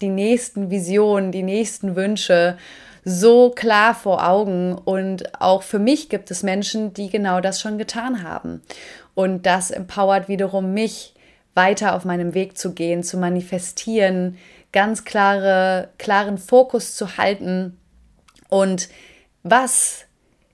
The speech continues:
die fünf Dinge sind, die für mich essentiell waren, um das meistern zu können und die auch in meinem zukünftigen Weg, ähm, in den nächsten Monaten und Jahren für mich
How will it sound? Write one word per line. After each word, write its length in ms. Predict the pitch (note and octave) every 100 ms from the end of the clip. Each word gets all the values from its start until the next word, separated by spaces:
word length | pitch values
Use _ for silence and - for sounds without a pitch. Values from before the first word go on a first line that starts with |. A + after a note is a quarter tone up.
| -
die 120 | G3
fünf 440 | F#3 - E4 F4+ -
Dinge 320 | C4+ B3 G#3
sind, 300 | E3+ F3 F3
die 60 | F3+
für 160 | G3+
mich 280 | F#3+ F#3+ -
essentiell 720 | A3+ B3+ C#4 A#3+ - G#3 G3+ F#3+
waren, 260 | F3 F3
um 240 | F3+ F#3 F3+
das 480 | G3 A#3 - - - _ _ -
meistern 460 | F#3 G3+ F#3+ B3
zu 160 | A#3+ B3+
können 500 | - B3 A#3+ C4+ D#4 - - -
und 200 | A#3+ A#3
die 240 | C#4 E4
auch 320 | G#3+ G#3 G#3 -
in 280 | - - G3+
meinem 280 | G3+ F#3+ F#3+
zukünftigen 920 | - E4+ E4+ B3+ - - F#3 F3 E3+
Weg, 520 | E3 D#4 A3 - - - - - _ -
ähm, 360 | F#3 F3+ F3
in 160 | E3+ F3+
den 140 | F3
nächsten 400 | F#3+ D#4 - G#3+
Monaten 480 | G3 G#3 G#3+ G3 F#3
und 140 | F3+
Jahren 500 | F3+ G3+ C4+ F#3 F3 E3+
für 160 | -
mich 440 | F3+ F3+ F3+ -